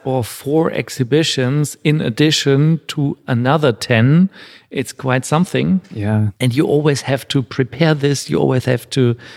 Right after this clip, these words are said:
Speaker 1: think about how you can find these people. It's not only the book you have to do, the exhibition. You have to realize it's as well to find the money,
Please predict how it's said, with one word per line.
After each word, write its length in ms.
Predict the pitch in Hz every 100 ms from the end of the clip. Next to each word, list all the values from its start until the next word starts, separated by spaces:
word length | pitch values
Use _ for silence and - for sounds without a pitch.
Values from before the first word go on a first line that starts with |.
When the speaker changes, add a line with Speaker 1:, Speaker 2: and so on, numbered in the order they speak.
| -
Speaker 1:
think 220 | - 165 156
about 280 | 139 135
how 180 | - 135
you 460 | 139 131 123 123 120 -
can 260 | 131 127
find 460 | - - 147 156 156
these 220 | 156 139
people. 380 | - 165 160 151
It's 180 | 143 -
not 160 | 180 185
only 320 | 156 143 131
the 140 | -
book 300 | 113 160 -
you 80 | 156
have 200 | 120 127
to 120 | - 110
do, 440 | 127 131 127 127
the 380 | - 117 110 -
exhibition. 800 | - 127 151 143 - 127 135 -
You 100 | 127
have 160 | 127 117
to 120 | -
realize 320 | 131 135 123 127
it's 360 | 113 - -
as 380 | - - - 127
well 260 | 139 135 135
to 120 | 123
find 300 | - 123 117
the 80 | 160
money, 560 | 180 180 170 165 156